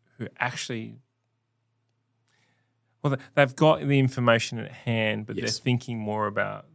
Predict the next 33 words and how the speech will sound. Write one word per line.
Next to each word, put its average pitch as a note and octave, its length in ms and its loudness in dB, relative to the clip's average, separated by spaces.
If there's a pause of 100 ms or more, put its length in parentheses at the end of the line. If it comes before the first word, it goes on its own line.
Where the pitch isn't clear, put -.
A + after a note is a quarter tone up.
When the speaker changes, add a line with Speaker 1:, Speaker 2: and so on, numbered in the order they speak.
(400)
Speaker 1:
getting G#2 340 -6
re-elected G#2+ 720 -14
than G#2 200 -10
what, G#2+ 140 -12
that's A#2+ 240 -4
what C3+ 100 0
it A#2+ 80 -4
feels C#3 520 2
Speaker 2:
They're G#2+ 160 6
Speaker 1:
like." - 80 2
Speaker 2:
thinking D#3+ 200 2
about D3+ 200 -4
getting C3+ 200 2
re-elected, A#2 400 -2
Speaker 1:
Yeah. G#2+ 80 -2
Speaker 2:
and A2 80 2
annoyingly, A2 680 -2
more B2+ 320 -2
than C#3 180 0
I B2 160 -4
have G#2+ 300 -12 (680)
wanted B2 380 -2
to - 80 -6
believe, F#2+ 560 -6
they're F#2 180 0
also A#2 300 0
thinking G2+ 360 -14
about G2 220 0
what G#2 100 -10
the G2 80 -10
lobbyists F#2 460 -10
are - 40 -20
telling D#2 280 -20